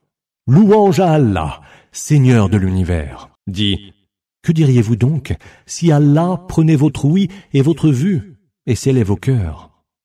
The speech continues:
Quelle autre divinité que lui les ferait revenir ? Vois comment nous varions les signes et comment eux s'en détournent. » Dis, « Et que diriez-vous encore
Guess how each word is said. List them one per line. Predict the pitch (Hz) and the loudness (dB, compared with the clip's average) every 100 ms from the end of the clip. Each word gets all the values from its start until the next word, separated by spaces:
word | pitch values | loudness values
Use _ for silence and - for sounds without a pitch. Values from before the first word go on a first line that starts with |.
| _ _ _ _ | _ _ _ _
Quelle | - 165 | 0 4
autre | 185 156 127 | 4 2 -2
divinité | 131 147 139 147 | 0 2 0 0
que | - | 0
lui | 120 113 139 | 0 2 0
les | 117 | 0
ferait | 95 101 90 | -2 -4 -4
revenir ? | 85 90 85 80 73 73 - - _ - | -2 -4 -6 -10 -10 -14 -18 -20 _ -14
Vois | 107 156 202 | -2 0 0
comment | - 156 175 | 2 2 2
nous | 165 | 2
varions | 135 151 131 147 | 2 2 2 2
les | 135 | 2
signes | 120 - 170 117 98 - - - - 147 | 0 -4 -4 -4 -6 -12 -18 -20 -6 -2
et | 151 | -2
comment | 151 160 160 156 165 | 2 2 2 0 0
eux | 156 | 0
s'en | - 139 | 0 0
détournent. » | 110 - 110 85 85 76 - - | 0 -2 -2 -2 -6 -12 -14 -10
Dis, « | 98 90 92 87 _ _ _ _ 104 | -8 -8 -10 -18 _ _ _ _ -6
Et | 98 | -4
que | - | -2
diriez-vous | 147 139 139 135 117 | 0 2 2 2 2
encore | 123 110 139 156 110 | 0 -2 -4 -6 -6